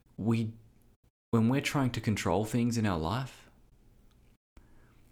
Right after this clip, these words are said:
we, we think we're playing, we're playing God. And our conscious mind is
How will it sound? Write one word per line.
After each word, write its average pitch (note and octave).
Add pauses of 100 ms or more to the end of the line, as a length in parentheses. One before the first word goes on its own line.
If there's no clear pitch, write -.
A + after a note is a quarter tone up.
we, A#2+
we A#2+
think G#2+
we're G2
playing, E2
we're A2
playing F#2
God. F#2 (920)
And G#2
our C3
conscious B2
mind A#2 (800)
is -